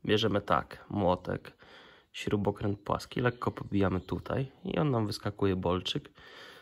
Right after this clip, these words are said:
Dobieramy sobie na średnicę, żeby wypchać go. I uwaga, ważne, najlepiej sobie wziąć magnes, żeby nam to nie wypierdzieliło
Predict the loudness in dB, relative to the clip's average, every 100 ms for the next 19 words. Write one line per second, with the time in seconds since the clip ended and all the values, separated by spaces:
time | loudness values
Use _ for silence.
0 | _ 2 4 6 6 6 4 2 2 2
1 | 0 0 2 2 0 0 -2 -2 0 0
2 | -2 -6 -6 0 0 0 -8 -20 -20 -20
3 | -20 -20 _ -14 -2 2 8 8 8 8
4 | 8 8 2 -8 -6 -2 2 4 4 2
5 | -2 -4 -8 -18 -20 _ -20 -20 -20 -6
6 | -2 0 2 0 4 10 10 10 2 0
7 | -8 -12 -16 -16 -20 -20 -20 _ _ -8
8 | -4 0 -2 -2 -4 -4 -6 -4 -4 -2
9 | -2 0 0 0